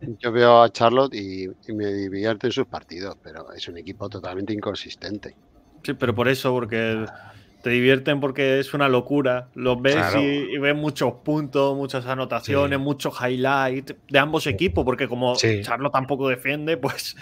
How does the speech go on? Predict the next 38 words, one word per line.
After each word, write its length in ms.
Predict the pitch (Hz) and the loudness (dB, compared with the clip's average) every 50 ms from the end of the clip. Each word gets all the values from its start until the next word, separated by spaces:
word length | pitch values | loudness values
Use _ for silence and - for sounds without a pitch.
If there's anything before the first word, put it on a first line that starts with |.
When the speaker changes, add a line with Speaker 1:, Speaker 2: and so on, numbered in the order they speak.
| - - - 135 | -18 -18 -14 -12
Speaker 2:
<laughs> 420 | 117 104 101 - 175 135 143 156 98 | -10 -8 -4 0 0 0 0 0 0
Speaker 1:
Claro. 240 | 95 95 120 120 104 - _ - - - - - - - - - - - - - | 0 0 0 -2 -4 -6 _ -20 -20 -20 -20 -20 -20 -20 -20 -20 -20 -20 -20 0
Speaker 2:
to-, 240 | - 156 151 147 139 - | 4 6 6 6 6 2
hasta 220 | 156 143 123 151 | 0 0 4 4
los 160 | 135 135 127 | 6 6 6
rivales 300 | 127 131 127 135 147 151 143 | 6 6 6 6 6 4 4
pueden 200 | - 147 135 127 | 4 4 4 4
hacer, 340 | 117 113 143 156 165 160 | 2 0 0 -2 -2 -2
pero 240 | 139 127 120 120 107 | 0 -2 -2 -2 -2
claro. 340 | - 123 131 135 123 104 98 _ _ - _ _ _ _ _ - - - | -2 -2 -2 0 -2 -4 -8 _ _ -20 _ _ _ _ _ -20 -20 -4
Speaker 1:
Es 40 | 127 | 2
Speaker 2:
Luego 160 | 131 131 135 127 | 4 4 6 6
Speaker 1:
divertido, 720 | 117 147 139 139 139 127 120 107 120 117 117 120 117 - | 8 8 6 8 6 6 6 8 8 8 8 6 4 0
Speaker 2:
eso 0 | - - - 117 | -6 -12 -14 -14
Speaker 1:
eh, 80 | 107 - _ _ | -14 -14 _ _
claro, 220 | - 104 110 113 120 | -2 0 2 4 4
es 80 | 110 | 2
divertido 500 | 101 110 110 110 - - 113 104 110 110 | 2 0 0 0 0 0 0 2 2 2
verlo, 340 | 110 117 113 113 120 127 123 147 | 2 0 0 0 0 0 -2 -2
pero 440 | - 110 98 95 87 87 95 92 82 82 - - - | -4 -10 -10 -10 -12 -14 -14 -14 -14 -16 -16 -12 -10
como 260 | 104 104 107 104 104 | -6 -4 -2 0 0
un 120 | 104 110 110 | 0 0 -2
equipo 320 | 104 - 113 98 110 110 | -2 -4 -4 -2 0 0
consistente, 800 | 107 113 110 98 104 95 - - 101 101 107 - - 113 117 123 | 2 2 0 -2 -6 -10 -10 -8 -8 -8 -6 -4 -2 -2 -2 -2
vamos. 520 | 120 107 104 110 117 104 - - - - - _ _ - - - - - _ _ _ - - - - _ - 104 | -2 -4 -4 -6 -6 -8 -8 -12 -16 -20 -20 _ _ -20 -18 -18 -18 -20 _ _ _ -20 -20 -20 -20 _ -10 -6
Speaker 3:
No, 140 | 113 127 123 | -4 -4 0
Charlotte, 400 | - 110 113 113 127 135 135 107 | 0 0 2 2 0 0 0 0
Speaker 1:
Ganan, 340 | 107 - 117 117 113 120 123 | 0 2 2 2 0 -2 -4
Speaker 3:
el, 80 | 123 - | -8 -12
Speaker 1:
te 80 | - - | -14 -6
pueden 200 | - 120 120 120 | -4 -2 2 2
ganar 260 | 123 120 120 123 120 | 4 4 6 6 6
a 100 | 120 117 | 4 4
cualquiera 380 | 104 113 113 107 - 113 117 120 | 2 2 0 0 -2 -2 0 0
y 40 | 127 | 0
perder 220 | 110 113 107 107 | -2 -4 -6 -4
con 140 | 107 120 113 | -6 -6 -6
cualquiera. 540 | 107 101 87 - 87 98 110 107 98 - | -6 -8 -8 -10 -12 -12 -12 -12 -12 -14